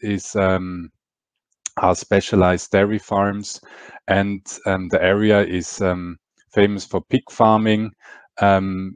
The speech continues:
uh, with a very high density of, of livestock in Switzerland, but also, um, comparably, um, high within whole of Europe.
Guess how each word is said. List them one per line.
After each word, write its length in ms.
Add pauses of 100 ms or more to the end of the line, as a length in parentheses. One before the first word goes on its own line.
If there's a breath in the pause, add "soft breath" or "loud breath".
(100)
uh, 380
with 180
a 80
very 300
high 260
density 840
of, 360
of 160
livestock 720 (340 soft breath)
in 140
Switzerland, 600
but 220
also, 920
um, 400 (480 loud breath)
comparably, 960
um, 180
high 480 (120)
within 460 (260 soft breath)
whole 240
of 180
Europe. 400